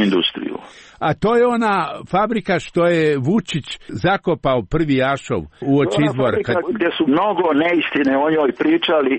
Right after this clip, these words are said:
Speaker 1: i gospodin Vučić i gospodin Mali. Oni su sve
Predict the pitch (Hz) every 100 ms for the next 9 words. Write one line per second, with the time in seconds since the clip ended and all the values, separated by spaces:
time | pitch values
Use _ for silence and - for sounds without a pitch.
0 | 185 202 156 151 - 175 147 135 165 175
1 | 180 147 151 147 147 - 147 143 139 131
2 | 113 82 82 92 87 113 123 135 - 143
3 | 131 - - -